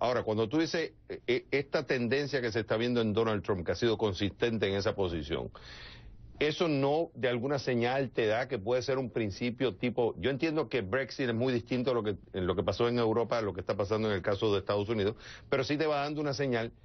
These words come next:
que ahora el proteccionismo puede ser más, se, se puede reflejar más en las políticas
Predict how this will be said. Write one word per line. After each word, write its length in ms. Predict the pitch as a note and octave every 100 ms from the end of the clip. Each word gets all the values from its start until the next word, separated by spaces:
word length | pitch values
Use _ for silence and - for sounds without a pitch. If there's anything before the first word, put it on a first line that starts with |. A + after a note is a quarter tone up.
| - - - - - -
que 140 | C#3+
ahora 380 | C#3+ C#3+ F#3 G3
el 100 | F#3
proteccionismo 960 | D#3+ D3 C3 G#2+ C3+ C3 D3+ D3+ E3+ -
puede 320 | D3+ D#3 D3
ser 260 | - D3+
más, 640 | C3 C3 C#3+ D3+ - - - - - -
se, 260 | - C#3 B2+
se 180 | - B2+
puede 220 | D#3 E3
reflejar 720 | D3 D#3 C#3 C#3 B2+ D3+ E3+
más 380 | E3 D#3 G3+ D#3+
en 100 | E3
las 120 | C3+
políticas 760 | - A#2+ B2 A2 A#2+ B2 G#2+